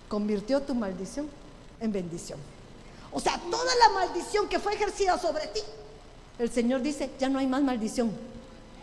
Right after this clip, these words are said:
porque yo te bendigo". Pero hay que hacer algo. Hay que hacer algo, porque a Josué le dice:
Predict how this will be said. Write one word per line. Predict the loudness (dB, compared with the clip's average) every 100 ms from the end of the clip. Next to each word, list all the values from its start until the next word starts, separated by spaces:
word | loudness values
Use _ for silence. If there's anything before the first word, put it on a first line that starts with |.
| -18 -20 -14 -6
porque | -4 -2 -2
yo | 0
te | 0 -2
bendigo". | -2 -6 -10 -14 -18 -20 -20 -20 -20 -16 -14 -4
Pero | 6 10 10 8 4 -2 -6 -12 -14 -8 0
hay | 4
que | 4
hacer | 6 6 10
algo. | 10 10 8 6 -2 -10 -14 -14 -16 -18 -20 -20 -20 -20 -20 -20 -20 -20 -20 -20 -2
Hay | 0
que | 6 6
hacer | 6 8
algo, | 8 8 6
porque | 4 6
a | 4
Josué | 4 6 6 8
le | 8
dice: | 6 6 8 6 6 -6